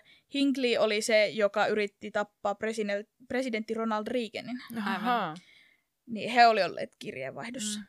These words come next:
Speaker 2: Mhm.
Speaker 3: Hyvää seuraa.
Speaker 2: Pen
Speaker 1: Kyllä.
Speaker 2: pals.
Speaker 1: Lokakuussa kahdeksanneljä Bandi yhte-, otti yhteyttä poliisiin ja tarjoutui antamaan asiantuntemustaan, kun poliisi yritti l-, selvittää, kuka oli Green, Green River-murhaaja,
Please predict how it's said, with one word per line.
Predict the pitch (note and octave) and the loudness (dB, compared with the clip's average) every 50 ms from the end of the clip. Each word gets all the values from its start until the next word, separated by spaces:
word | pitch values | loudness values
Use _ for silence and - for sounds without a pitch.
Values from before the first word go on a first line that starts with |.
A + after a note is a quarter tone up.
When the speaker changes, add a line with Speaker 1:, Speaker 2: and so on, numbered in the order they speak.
| _ - | _ -16
Speaker 2:
Mhm. | G#3+ G#3+ A3 G#3+ - _ _ _ _ _ _ _ _ - - - - F#3 | -14 -14 -14 -14 -18 _ _ _ _ _ _ _ _ -20 -20 -20 -18 -14
Speaker 3:
Hyvää | A3+ A#3 G#3 F#3 D#3+ D#3 | -8 -4 -2 -2 -2 -4
seuraa. | E3+ - F#3 F3 F3 F3 F3 F3+ F#3 F#3+ F#3 - _ _ - - | -6 -8 -10 -8 -8 -8 -8 -6 -8 -8 -10 -14 _ _ -10 -8
Speaker 2:
Pen | A3+ G#3 G3 | -6 -6 -6
Speaker 1:
Kyllä. | - - A3+ | -6 -4 -2
Speaker 2:
pals. | A#3+ A3 A3+ A3+ A#3 - - - - _ _ _ _ _ _ _ _ _ _ _ _ _ _ _ _ _ _ _ _ - | -2 0 0 -2 -4 -8 -10 -12 -12 _ _ _ _ _ _ _ _ _ _ _ _ _ _ _ _ _ _ _ _ 4
Speaker 1:
Lokakuussa | C4+ D4 D#4+ D#4 F#4 - - D4 D4 D4 - C#4+ | 6 6 6 6 4 2 2 0 -2 -2 -2 0
kahdeksanneljä | C4+ C4 C4 B3+ C4 - B3 A#3 A#3 A3+ A3+ A3 G#3+ | 2 2 2 2 2 2 0 0 0 2 0 0 2
Bandi | A3+ A#3 A#3 A#3 A#3 A3 F#3+ | 2 2 2 2 0 0 -2
yhte-, | A3+ A3 - - - - - | -4 -4 -4 -6 -6 -4 -4
otti | A3+ A3+ - - A3 | -4 -4 -4 -4 -6
yhteyttä | A3 - - G3+ G#3 A3 | -4 -4 -6 -8 -8 -6
poliisiin | - - A#3+ A#3+ B3 B3 B3 A#3+ B3+ B3 A#3 | -2 0 0 0 0 -2 -4 -2 -2 -2 -2
ja | A#3 | 0
tarjoutui | A#3+ A#3+ A#3 A#3 A#3 A#3 A3+ A3+ A3+ - A#3 G#3+ | 0 0 0 2 0 0 0 -2 -2 -4 -2 0
antamaan | A3+ A#3 A#3 A#3 - A3 A3 A3+ A3+ A3+ A3 A3+ A#3 - _ - - - - _ _ - | 0 0 0 0 0 0 0 0 0 0 0 -2 -2 -6 _ -18 -20 -20 -20 _ _ -10
asiantuntemustaan, | F#4 G#4 - C#4+ B3+ G#3 G3 A3 - - - - A#2 - - A3+ A#3+ - - - - D#4 E4 F4+ F#4+ F#4+ - _ | -8 -6 -4 -4 -4 -4 -6 -8 -8 -10 -10 -10 -10 -10 -10 -10 -10 -12 -14 -14 -14 -12 -12 -12 -12 -14 -16 _
kun | - C4 A#3 A3+ | -2 -2 0 0
poliisi | A#3 A3+ A3+ A3 A3 A3 F#3+ | 0 0 0 0 -2 -2 -4
yritti | G3 G3+ - - A3+ G#3+ - A3+ | -4 -6 -6 -8 -10 -10 -8 -8
l-, | G#3+ - A3+ | -8 -8 -6
selvittää, | - A#3 G#3 G3 G#3 - - G#3 | -4 -4 -4 -4 -6 -6 -6 -6
kuka | G#3 - G#3+ - G#3+ G#3 | -6 -6 -6 -4 -2 -2
oli | G#3 G#3+ G#3+ | -2 -2 -4
Green, | A3+ A#3 A#3+ A#3 A3 G#3 G3 G3+ - - - A3+ | -4 -4 -2 -2 -2 -4 -4 -8 -12 -18 -14 -10
Green | B3 B3 C#4+ C#4+ C4+ A#3+ G#3 | -8 -4 0 2 2 2 2
River-murhaaja, | G3 F#3+ G3+ G3 F#3+ G3+ G#3+ G#3+ - - - G#3 G#3+ G#3+ G3+ - C4 C#4+ C#4 D#4+ F4 | 0 -4 -4 -2 -2 -2 -4 -6 -8 -10 -8 -8 -8 -8 -8 -8 -6 -4 -4 -6 -6